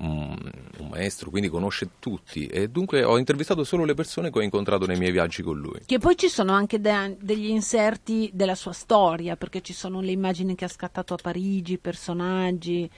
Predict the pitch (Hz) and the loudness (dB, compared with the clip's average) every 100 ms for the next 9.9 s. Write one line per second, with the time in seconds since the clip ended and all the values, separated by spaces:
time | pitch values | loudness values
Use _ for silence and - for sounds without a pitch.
0 | - - 78 - - - - 175 170 185 | -20 -2 0 0 -8 -10 -6 -4 -2 -2
1 | 180 180 185 202 190 190 185 190 190 226 | -2 -4 0 2 4 4 6 4 4 -2
2 | - 175 - - 320 160 156 - - 165 | -4 -6 -4 0 0 -2 -10 -12 -6 -2
3 | 196 196 233 214 185 175 - 156 175 - | 2 4 4 4 0 -8 -8 -8 -6 0
4 | 180 202 196 175 185 165 - - - 185 | 4 6 6 4 -2 -6 -8 -10 -6 -6
5 | - 185 180 180 185 180 185 180 185 185 | -2 -4 -4 -6 -6 -6 -4 -4 -4 -4
6 | 185 185 180 185 185 196 - 175 175 170 | -4 -4 -4 -4 -4 -10 -6 -4 -2 -2
7 | 170 165 160 165 180 _ 90 90 71 - | 0 0 -2 -4 -8 _ -4 -4 -4 -6
8 | 85 82 85 82 90 90 104 - 80 90 | -4 -2 -2 -4 -2 0 0 0 -2 0
9 | 113 87 87 - 87 107 95 80 | 0 -2 -2 -2 0 2 2 2